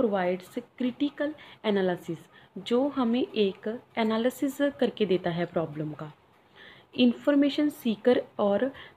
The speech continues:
providers, the one who gives information and data। जो हमको एक इन्फॉर्मेशन और हमारा डेटा प्रोवाइड करके देता है।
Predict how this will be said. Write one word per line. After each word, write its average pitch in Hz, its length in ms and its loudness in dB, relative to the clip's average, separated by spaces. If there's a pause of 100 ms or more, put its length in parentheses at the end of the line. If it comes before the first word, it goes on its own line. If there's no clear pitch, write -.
(120)
providers, 165 500 2 (220)
the 202 140 0
one 247 220 0
who 277 200 2
gives 247 260 -2
information 208 640 0
and 220 320 -2
data। 190 320 -4 (340)
जो 233 300 2
हमको 220 540 0 (100)
एक 202 200 0
इन्फॉर्मेशन 214 840 0
और 202 180 0
हमारा 190 420 -4
डेटा 196 500 0 (320)
प्रोवाइड 190 340 2
करके 190 440 -8 (300)
देता 175 320 -4
है। 143 180 -16